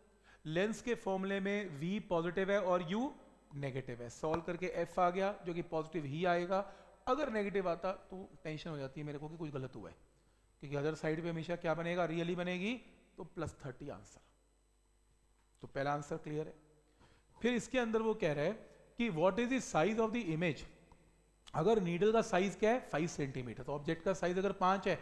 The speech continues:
तो image का size क्या होगा? ये formula किया, बिना sign convention के किया। अब पुट करो sign convention।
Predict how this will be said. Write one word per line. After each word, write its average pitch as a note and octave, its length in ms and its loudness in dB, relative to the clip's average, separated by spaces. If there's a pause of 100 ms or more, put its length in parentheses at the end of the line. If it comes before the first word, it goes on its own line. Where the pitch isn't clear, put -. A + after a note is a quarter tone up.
(240)
तो D3+ 60 -4
image D3 180 -2
का F3+ 80 -4
size F3+ 300 -4
क्या A3+ 140 -2
होगा? D3 300 -4 (1080)
ये D#3 120 -2
formula E3 280 -4
किया, G3 260 -8 (880)
बिना D#3 200 -2
sign F#3 220 -2
convention F#3+ 440 0
के G3 80 -2
किया। G#3+ 300 -2 (760)
अब A#3 80 8
पुट - 280 -2
करो F#3 160 4
sign D3 260 -2
convention। B2 460 -10